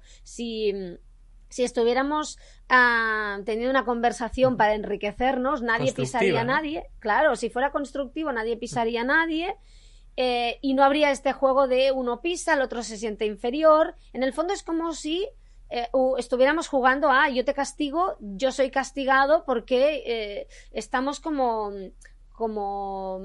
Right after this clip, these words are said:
Speaker 1: mm, llevando dos máscaras distintas, pero en el fondo son
Speaker 2: Ujú.
Speaker 1: dos máscaras que, que se, se retroalimentan, ¿no? Las personas que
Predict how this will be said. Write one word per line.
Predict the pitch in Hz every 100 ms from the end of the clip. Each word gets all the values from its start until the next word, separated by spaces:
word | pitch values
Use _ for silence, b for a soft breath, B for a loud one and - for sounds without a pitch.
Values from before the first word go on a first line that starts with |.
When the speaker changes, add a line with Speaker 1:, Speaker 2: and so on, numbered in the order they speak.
| 180
Speaker 1:
mm, | - 202 190
llevando | 202 240 240 262
dos | 240
máscaras | 240 240 269 262
distintas, | 208 208 - 240 208 190
pero | 226 226
en | 226
el | 214
fondo | 254 302
son | 285
Speaker 2:
Ujú. | 254
Speaker 1:
dos | 226
máscaras | 226 226 247 254 -
que, | 226 180 -
que | 202
se, | - 196
se | - 202 190 185
retroalimentan, | 202 196 185 180 175 175 185 180 165
¿no? | 170 240 b b b
Las | 220 214 214
personas | 220 208 208 294 294 202
que | - 185 170